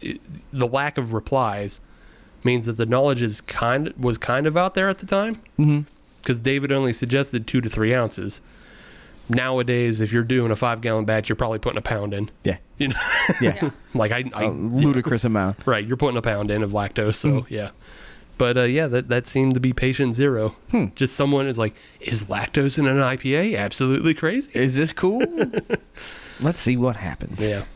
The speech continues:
Speaker 3: Well, ten years later, Adam.
Speaker 1: Ten years later.
Speaker 2: Here
Speaker 3: Here
Speaker 2: we
Speaker 3: we
Speaker 2: are.
Speaker 3: are.
Speaker 1: Here we are. C P, <laughs> C P Z twenty-eight, you started this. This is
Speaker 3: <laughs>
Speaker 1: on you.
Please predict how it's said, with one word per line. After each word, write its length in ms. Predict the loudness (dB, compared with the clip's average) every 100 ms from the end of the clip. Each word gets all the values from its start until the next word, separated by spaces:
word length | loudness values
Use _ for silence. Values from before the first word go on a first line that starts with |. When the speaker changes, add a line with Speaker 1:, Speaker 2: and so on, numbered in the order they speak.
| -14
Speaker 3:
Well, 120 | -12
ten 280 | -6 -4 -2
years 260 | 0 0
later, 300 | 2 2 2 2
Adam. 480 | 0 -2 -4 -6 -10 -4
Speaker 1:
Ten 180 | 2
years 200 | 4 4 4
later. 320 | 2 2 -2 -6 -12
Speaker 2:
Here 320 | 0 4 4
Speaker 3:
Here 120 | 4 4
Speaker 2:
we 100 | 2
Speaker 3:
we 60 | 4
Speaker 2:
are. 100 | 2 2 0 -2
Speaker 3:
are. 40 | 0
Speaker 1:
Here 180 | 2 4
we 100 | 4
are. 300 | 4 2 0 -8 -20 -18 -18 -18 -20 -20 -20 -18 -16 -12
C 280 | -6 -2 0
P, 240 | 2 0 0
<laughs> 300 | 0 2 2
C 220 | 2 0
P 180 | 2 0
Z 240 | 2 -2
twenty-eight, 560 | 0 0 2 4 2 -2 -16 -20 -2
you 120 | 0
started 460 | 0 2 0 0 -4
this. 320 | -6 -4 -8 -6 -4
This 240 | 0 0 0
is 200 | 0 0
Speaker 3:
<laughs> 0 |
Speaker 1:
on 280 | 0 2
you. 280 | 0 0 -2